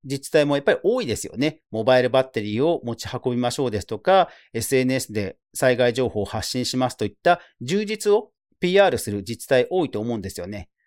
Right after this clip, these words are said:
そうした時に、まあ、動画よりは比較的パケットの少ない音声配信というのは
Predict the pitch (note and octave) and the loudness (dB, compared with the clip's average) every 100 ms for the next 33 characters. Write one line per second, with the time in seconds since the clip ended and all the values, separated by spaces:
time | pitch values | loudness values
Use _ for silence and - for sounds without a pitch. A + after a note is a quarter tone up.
0 | _ - A#3+ D4 D4 C4+ F#3+ A3 F#3+ - | _ -6 -4 -4 -6 -8 -6 -4 -4 -6
1 | _ _ D#3+ B2 G#3 B3+ C4+ C4 C3 G#2+ | _ _ 0 4 2 6 6 6 2 -2
2 | - - D#3+ - D#3+ - G#3+ B2 - _ | -6 0 0 0 -8 -6 -4 -4 -6 _
3 | _ D#3+ D#3+ D#3+ D3+ C#3+ - E3+ D3 - | _ 0 0 0 0 0 0 -4 -4 -4
4 | G3+ F3 G#2+ C#3+ C#3+ D3+ D3+ E3 D3+ B2+ | 2 2 2 -2 -2 0 0 2 0 0
5 | F2+ - - D3 D#3+ G3+ A3+ | -6 -10 -4 -2 -2 -2 -2